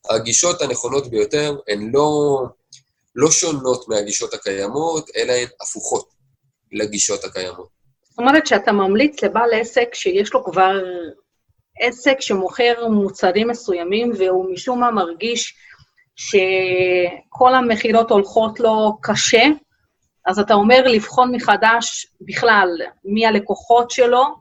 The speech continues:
Speaker 2: ובעקבות זאת גם לבחון את המוצר שהוא מוכר. זה כאילו,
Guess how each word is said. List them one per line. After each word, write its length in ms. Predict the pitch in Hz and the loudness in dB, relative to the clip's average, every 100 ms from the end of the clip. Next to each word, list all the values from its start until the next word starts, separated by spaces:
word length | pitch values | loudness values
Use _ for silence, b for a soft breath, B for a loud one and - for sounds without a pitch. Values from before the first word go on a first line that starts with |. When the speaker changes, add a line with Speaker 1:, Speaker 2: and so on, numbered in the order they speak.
| _ _ _ _ _ - | _ _ _ _ _ -20
Speaker 2:
ובעקבות 1500 | - 190 190 190 190 190 - _ _ 185 185 - 196 240 240 | -8 -2 -2 -2 -4 -6 -12 _ _ -2 -2 -2 2 4 4
זאת 240 | 226 247 240 | 0 0 0
גם 240 | 185 190 185 | 0 0 -2
לבחון 520 | 180 - 240 247 254 240 _ | -10 -2 2 2 -2 -12 _
את 120 | 208 - | -6 -4
המוצר 560 | 190 190 - 220 208 | -4 -6 -2 2 2
שהוא 220 | 180 170 160 | 0 -10 -12
מוכר. 560 | 160 - 165 165 175 | -14 -8 -8 -8 -12
זה 180 | 170 170 175 | -10 -8 -6
כאילו, 640 | - 202 196 190 185 185 | 0 2 2 -2 -6 -8